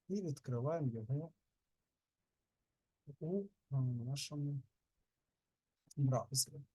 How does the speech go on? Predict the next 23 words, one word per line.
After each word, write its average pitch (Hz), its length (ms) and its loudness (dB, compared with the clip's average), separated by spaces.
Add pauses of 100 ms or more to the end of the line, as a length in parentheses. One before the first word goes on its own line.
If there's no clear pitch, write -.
(100)
Так, - 160 -12
давайте 127 440 2
введемо 131 460 4
якийсь 131 280 0
пароль, 151 300 -4 (800)
якийсь 131 360 0
бла-бла-бла. 131 800 2 (1500)
Показати. 135 760 0
О, 139 160 0 (280)
все, - 420 4 (320)
все - 280 6
дуже 147 280 6
добре 151 340 4
працює 131 540 4
тут. 185 380 -6 (600)
Прям 143 360 8 (420)
як 160 240 8
тут 190 200 4
і 156 40 8
було. 131 340 8 (160)
<laughs> - 160 -4
Дуже 151 420 8
круто. 127 280 -2